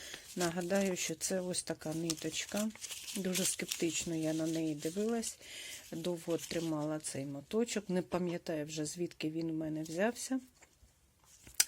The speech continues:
Принт. По-моєму, це в подарунок мені хтось поклав. Е, принт, е, українська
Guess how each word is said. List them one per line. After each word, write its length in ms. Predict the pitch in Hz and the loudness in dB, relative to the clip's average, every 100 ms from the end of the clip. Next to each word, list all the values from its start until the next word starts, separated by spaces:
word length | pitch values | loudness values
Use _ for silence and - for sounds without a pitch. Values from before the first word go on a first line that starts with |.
| - 196 | 0 -2
Принт. 460 | 202 240 247 - - - - - - - - 185 _ | 2 2 2 -8 -14 -20 -16 -12 -14 -12 -10 -10 _
По-моєму, 420 | 202 208 240 180 156 | -2 2 4 4 2
це 140 | 185 | -4
в 40 | |
подарунок 720 | - 196 180 175 156 156 - 160 | -4 -2 2 2 2 -2 -4 -6
мені 340 | 156 156 139 - | -2 -2 -4 -8
хтось 260 | - 160 | -8 -8
поклав. 480 | - - - 156 147 - - - - - - - | -6 -8 -6 -6 -6 -10 -20 -20 -16 -16 -14 -4
Е, 380 | 180 175 175 170 175 - - | 0 2 0 -4 -8 -14 -10
принт, 580 | 196 214 233 247 240 - - - 190 | -4 0 2 2 0 -6 -6 -6 -4
е, 520 | 180 175 175 175 170 170 - - - - - 190 | -2 -2 -2 -4 -6 -12 -16 -14 -14 -14 -14 -12
українська 760 | - 190 180 170 156 - 135 | -2 0 2 0 -2 -4 -6